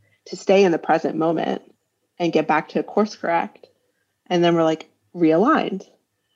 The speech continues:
Okay, now I'm realigned. Now I'm in my present moment and I'm satisfied. And then you notice something again, start to go da, da, da, da, da, da, da. You go up, and then you realign, and then you're back in the present moment. And the longer you wait,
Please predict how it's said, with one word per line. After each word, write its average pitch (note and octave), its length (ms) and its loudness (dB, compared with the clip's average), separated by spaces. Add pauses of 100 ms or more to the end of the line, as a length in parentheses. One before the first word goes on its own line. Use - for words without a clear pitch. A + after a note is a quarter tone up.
(300)
Okay, A#3 280 0
now E3 160 0
I'm F3+ 120 2
realigned. F#3+ 600 -2 (260)
Now D#3+ 160 -4
I'm E3+ 240 -2 (140)
in E3 120 0
my E3+ 100 2
present E3+ 360 0
moment E3 360 2
and D#3+ 160 -2
I'm E3 340 -4
satisfied. - 680 -2 (1160)
And F3+ 140 4
then D#3+ 400 2
you E3 180 2
notice D#3 380 2
something D#3+ 340 0
again, D3+ 560 0 (100)
start - 300 -4
to - 60 -6
go D#3 120 0
da, E3 160 0
da, D#3+ 120 4
da, D#3 100 2
da, D#3 140 2
da, - 240 -6
da, - 100 0
da. F3 180 0 (200)
You D#3+ 120 2
go - 40 4
up, - 280 -2 (200)
and E3+ 120 0
then D#3+ 100 2
you D#3+ 140 2
realign, D#3+ 580 0 (640)
and F3+ 160 2
then E3 100 2
you're E3 100 0
back D#3 200 -2
in F#3 80 0
the F3 60 0
present - 340 -2
moment. F#3+ 340 0 (640)
And F3+ 140 2
the F3 60 4
longer F3+ 340 4
you F3 200 2
wait, D#3 380 0